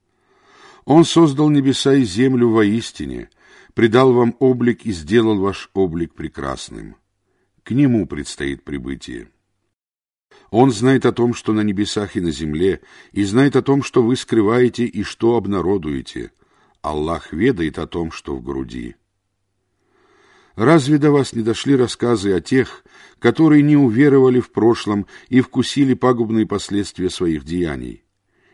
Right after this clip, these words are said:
Им уготованы мучительные страдания. Это за то, что посланники приходили к ним с ясными знамениями, а они говорили:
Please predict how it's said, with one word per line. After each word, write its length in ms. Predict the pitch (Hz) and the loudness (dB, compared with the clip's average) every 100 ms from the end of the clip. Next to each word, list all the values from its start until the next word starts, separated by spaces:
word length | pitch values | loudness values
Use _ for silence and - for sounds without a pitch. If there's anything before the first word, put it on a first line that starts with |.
| _ | _
Им 240 | - 110 135 | -2 0 2
уготованы 600 | 120 120 127 117 110 104 | 2 2 2 2 2 -2
мучительные 720 | 90 78 - 69 65 62 60 | -4 -6 -10 -14 -14 -14 -14
страдания. 840 | - - 55 60 52 52 52 50 _ _ _ _ _ _ _ - | -16 -16 -16 -14 -16 -14 -16 -18 _ _ _ _ _ _ _ -2
Это 340 | 95 95 87 | 0 0 -4
за 220 | 71 76 | -4 -8
то, 260 | - 98 110 | -2 0 0
что 240 | - - | -2 -8
посланники 760 | - 76 - 95 120 117 104 - | -8 -8 -6 -2 -2 -2 -4 -6
приходили 580 | 82 90 - 80 82 73 | -6 -6 -4 -4 -4 -6
к 140 | - | -8
ним 180 | 85 82 | -6 -6
с 140 | 73 78 | -6 -8
ясными 480 | 80 80 - 71 | -6 -8 -10 -10
знамениями, 880 | 69 65 67 90 117 85 67 62 53 _ _ - _ | -10 -10 -6 -4 -2 -2 -6 -10 -14 _ _ -20 _
а 160 | - 98 | -4 0
они 220 | 104 165 | 2 2
говорили: 680 | 127 113 92 82 76 64 - | 4 4 2 0 -4 -8 -14